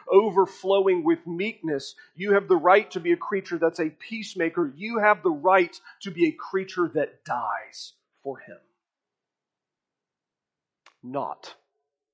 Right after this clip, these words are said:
to be the type of creature that determines your own life.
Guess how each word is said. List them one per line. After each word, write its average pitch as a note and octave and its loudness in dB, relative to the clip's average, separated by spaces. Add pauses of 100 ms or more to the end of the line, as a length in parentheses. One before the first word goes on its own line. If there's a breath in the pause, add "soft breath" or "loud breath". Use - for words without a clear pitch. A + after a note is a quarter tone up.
(680)
to D3 -12
be C#3 -4
the B2+ -8
type - -10
of C3+ -14
creature - -12 (500)
that B2 -10
determines A#2+ -16
your C3 -14
own B2 -20
life. - -20